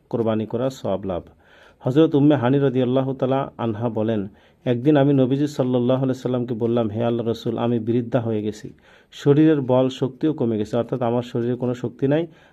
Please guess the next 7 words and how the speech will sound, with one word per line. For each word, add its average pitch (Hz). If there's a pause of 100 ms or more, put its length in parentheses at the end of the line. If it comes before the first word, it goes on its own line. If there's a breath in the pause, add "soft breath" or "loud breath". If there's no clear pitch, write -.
(100)
আপনি 139
আমাকে 143
এমন 135
একটি 147
আমল 131 (100)
বলে 120
দিন, 98